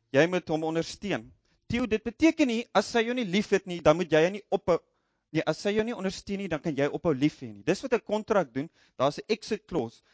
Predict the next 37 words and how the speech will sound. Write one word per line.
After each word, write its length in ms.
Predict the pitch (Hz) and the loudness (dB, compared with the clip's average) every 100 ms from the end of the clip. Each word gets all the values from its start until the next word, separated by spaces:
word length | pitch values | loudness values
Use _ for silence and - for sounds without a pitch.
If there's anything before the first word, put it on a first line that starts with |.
| _ - | _ -4
that 160 | 160 - | -2 2
if 240 | 269 - | 0 6
this 240 | 202 233 | 6 6
one 180 | 220 208 | 2 -2
breaks 360 | 143 160 175 - | 4 4 2 -2
this 320 | 170 202 - | -2 -2 -6
rule 260 | 160 175 160 | -8 -6 -4
and 140 | 127 | 0
that 200 | 160 - | 0 0
clause, 440 | - 170 151 147 - _ _ | -4 -2 -2 -4 -10 _ _
then 160 | 147 165 | -2 0
there's 200 | 175 151 | 0 0
no 120 | 165 | 0
more 180 | 208 202 | 2 0
contract. 760 | - 220 - 143 104 - - _ _ _ _ _ _ _ _ _ - | 2 -2 -2 -4 -4 -8 -20 _ _ _ _ _ _ _ _ _ 0
Huwelik 340 | 240 302 294 | 2 2 4
werk 260 | 165 208 - | 4 4 2
nie 80 | 233 | -6
so 220 | - 98 | -10 -16
nie. 120 | 92 _ _ _ _ - | -16 _ _ _ _ -2
Huwelik 320 | 196 247 226 | 2 2 2
sê, 100 | 214 147 | 0 4
jy 140 | 190 165 _ | 4 4 _
doen 360 | 247 285 240 262 | 2 2 -2 -4
tot 200 | 196 - | -4 0
jy 180 | 170 147 113 | 0 0 4
doodgaan 600 | 220 311 - - 135 135 127 | 6 6 2 -6 -6 -6 -2
wat 180 | 135 - | -2 -2
jy 120 | 143 | -4
moet 160 | 139 120 | -6 -6
doen, 200 | 117 113 _ _ - | -6 -8 _ _ -2
of 160 | 156 | -2
sy 220 | - 214 233 | 0 0 2
nou 140 | 233 | 0
simpel 460 | - - 202 208 185 143 | -2 -6 -6 -6 -6 -8
is 160 | 151 - _ 156 _ 151 | -8 -12 _ _ _ -4
en, 180 | 143 | -4